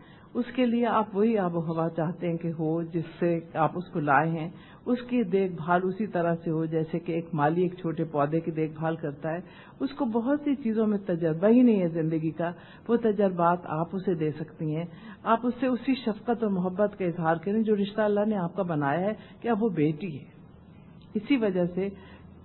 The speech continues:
اللہ تعالیٰ نے ساس اور سسر کو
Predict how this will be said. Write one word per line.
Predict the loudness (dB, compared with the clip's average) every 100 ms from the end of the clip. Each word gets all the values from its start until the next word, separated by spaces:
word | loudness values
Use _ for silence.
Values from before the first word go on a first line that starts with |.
| -4
اللہ | 0 2 2
تعالیٰ | 0 2 2 2
نے | 0 -2 -2 -8 -18 -20 -6
ساس | 0 2 2
اور | 0 -2
سسر | -2 0 -2
کو | -2 -4